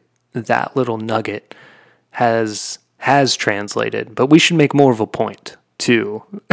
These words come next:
<laughs> elect the king of Christmas in our home, or at least in our, maybe in our neighborhood.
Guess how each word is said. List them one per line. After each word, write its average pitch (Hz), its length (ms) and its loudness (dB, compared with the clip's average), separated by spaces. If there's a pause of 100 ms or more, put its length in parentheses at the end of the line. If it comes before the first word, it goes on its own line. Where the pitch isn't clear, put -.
(120)
<laughs> - 420 -4
elect 139 400 4
the 131 80 6
king 117 240 -2
of 101 140 -8
Christmas - 640 -4
in 117 220 -2
our 107 480 -2
home, 104 420 0
or 117 220 0
at - 80 -6
least 143 300 -4
in 117 80 -4
our, 104 280 -10 (440)
maybe 135 220 4
in 127 80 0
our 117 100 0
neighborhood. 107 640 -6